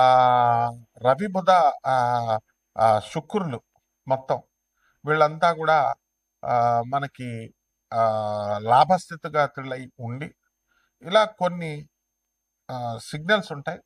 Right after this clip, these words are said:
వాటి వల్ల పంచమ రాహు ఏం చేస్తాడంటే విపరీతమైనటువంటి మొండితనం ఉంటుంది, డిప్రెషన్, డిప్రెషన్, విపరీతమైన డిప్రెషన్లోకి వెళ్ళిపోతారు.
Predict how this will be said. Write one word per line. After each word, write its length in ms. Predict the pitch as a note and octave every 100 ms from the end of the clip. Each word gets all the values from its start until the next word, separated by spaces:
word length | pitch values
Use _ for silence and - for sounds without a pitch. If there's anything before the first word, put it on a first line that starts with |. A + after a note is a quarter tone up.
| -
వాటి 220 | C#3 D3
వల్ల 480 | D3 D#3+ E3+ C3+ C#3 - _ _ -
పంచమ 380 | D3 F3 G#3 G3+
రాహు 380 | F#3 F3 E3+ E3
ఏం 160 | E3 D#3+
చేస్తాడంటే 840 | D#3 - D3+ D3+ D3 D#3+ C#3 C#3+ - _ _ - A#2+ -
విపరీతమైనటువంటి 1200 | C3 D#3 F3 F3 F3 D#3+ D#3 D#3 D3+ D3 C#3+ D3+
మొండితనం 580 | C#3+ C3 C3+ - C#3+ C3
ఉంటుంది, 380 | A#2 - A#2
డిప్రెషన్, 560 | A#2+ C#3 - - B2+ A#2
డిప్రెషన్, 520 | C3 - C3 - A2+
విపరీతమైన 500 | A#2+ B2 C#3 C#3 B2+
డిప్రెషన్లోకి 600 | A#2 - A2+ - F#2+ A2
వెళ్ళిపోతారు. 420 | F#2+ - - -